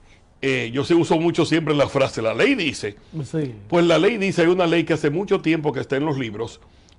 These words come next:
Speaker 1: que se comenta que el I R S a través de la tecnología va a poder enforzarla, que son todas aquellas personas que son ciudadanos y residentes de Estados Unidos, pero que trabajan y viven fuera de Estados Unidos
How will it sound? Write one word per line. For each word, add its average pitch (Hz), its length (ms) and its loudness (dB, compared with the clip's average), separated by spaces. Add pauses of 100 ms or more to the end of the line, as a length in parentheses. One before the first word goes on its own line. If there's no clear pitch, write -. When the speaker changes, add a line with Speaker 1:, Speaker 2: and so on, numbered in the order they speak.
(100)
Speaker 1:
que 156 160 0
se 151 320 -2
comenta 147 840 0 (420)
que 135 120 -2
el 127 80 0
I 147 160 4
R 147 140 2
S 151 140 -2
a 139 80 0
través 127 240 0
de 151 80 2
la 147 140 -2
tecnología 131 580 -4
va 117 80 0
a 117 60 -4
poder 113 220 -4
enforzarla, 104 680 -6 (520)
que - 100 -12
son 117 280 -8
todas 147 420 0
aquellas 143 380 -2
personas 120 680 -2 (520)
que 120 100 -6
son 120 240 -10
ciudadanos 139 880 -2
y 143 100 -2
residentes 160 920 -2 (460)
de 120 100 -6
Estados 131 440 0
Unidos, 160 480 -2 (520)
pero 160 240 2
que 151 160 0
trabajan 165 600 4
y 156 140 -2
viven 165 320 2
fuera 196 360 2
de 175 60 2
Estados 151 380 2
Unidos 139 460 -2